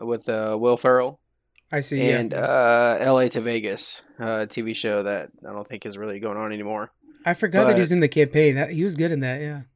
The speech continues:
Speaker 1: Yeah, he, he was funny. <laughs>
Speaker 2: <laughs>
Speaker 1: He's actually really funny. But, um, that's who I wanna see. One, 'cause he kinda looks like him, and two, I'm a huge fan ever since I seen American Horror Story season one.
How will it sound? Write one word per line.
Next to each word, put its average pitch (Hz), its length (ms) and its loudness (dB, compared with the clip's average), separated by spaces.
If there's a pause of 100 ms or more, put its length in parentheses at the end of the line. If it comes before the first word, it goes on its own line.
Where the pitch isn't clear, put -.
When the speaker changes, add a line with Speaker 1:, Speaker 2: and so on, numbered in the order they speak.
(360)
Speaker 1:
Yeah, 120 340 2
he, 131 200 0
he 123 120 -8
was 147 100 -2
funny. 131 340 0 (260)
<laughs> - 220 -20
Speaker 2:
<laughs> 135 320 -4
Speaker 1:
He's 131 180 -2
actually 110 300 -4
really 90 100 -10
funny. - 240 -16 (400)
But, 147 300 4 (480)
um, 117 580 2 (140)
that's 175 240 2
who 139 80 6
I 123 80 8
wanna 123 160 2
see. 110 200 0
One, 175 280 4
'cause 170 100 -4
he 127 80 -4
kinda 139 160 0
looks 123 140 2
like 139 120 2
him, 131 180 -2
and 110 80 -2
two, 135 120 -2
I'm 117 100 0
a 104 40 -2
huge 110 260 -4
fan 110 260 -2
ever 101 120 -6
since 104 240 -8
I - 20 -6
seen 104 160 -6
American 104 300 -8
Horror 107 160 -4
Story 104 200 -4
season 95 300 -10
one. 101 280 -10